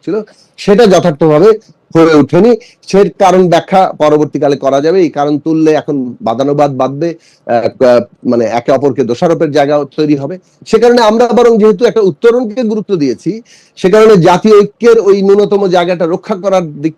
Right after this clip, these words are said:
থেকে আমরা বেশি মনোযোগ দিয়েছি এই ধরনের একে অপরকে দোষারোপ করার জায়গা থেকে। যখন ছাত্ররা এই প্রতিনিধিত্বের জায়গাতে গেল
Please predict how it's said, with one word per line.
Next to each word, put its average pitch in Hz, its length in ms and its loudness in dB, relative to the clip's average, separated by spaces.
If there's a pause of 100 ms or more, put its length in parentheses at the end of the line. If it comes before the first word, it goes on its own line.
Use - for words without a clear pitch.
থেকে 165 220 -4
আমরা 143 360 -2
বেশি 151 320 -4
মনোযোগ 151 360 0
দিয়েছি 127 460 -6 (360)
এই 180 180 2
ধরনের 196 380 4 (280)
একে 160 220 0
অপরকে 170 320 -2
দোষারোপ 170 520 -4
করার 127 200 -4
জায়গা 98 340 -6
থেকে। - 220 -20 (580)
যখন 180 320 2
ছাত্ররা 226 920 2
এই 180 200 2
প্রতিনিধিত্বের 196 640 2
জায়গাতে 185 360 0
গেল 147 420 0